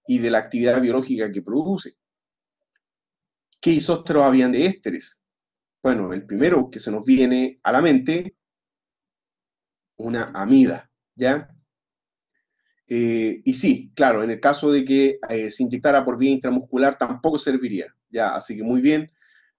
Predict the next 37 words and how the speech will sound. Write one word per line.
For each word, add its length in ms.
eh, 180
ninguna, 540
por 100
ninguna 380
vía, 340
lamentablemente 680
estamos 360
limitados, 600
no 240
podemos 680
ocupar 600
acetilcolina 960
por 140
ninguna 360
vía. 220
Al 100
contrario 560
de 80
lo, 100
del, 320
de 80
lo 80
que 100
pasa 240
con 160
adrenalina, 560
como 220
vamos 200
a 20
ver 80
más 140
adelante, 360
que 100
sí 160
se 120
puede 160
ocupar, 360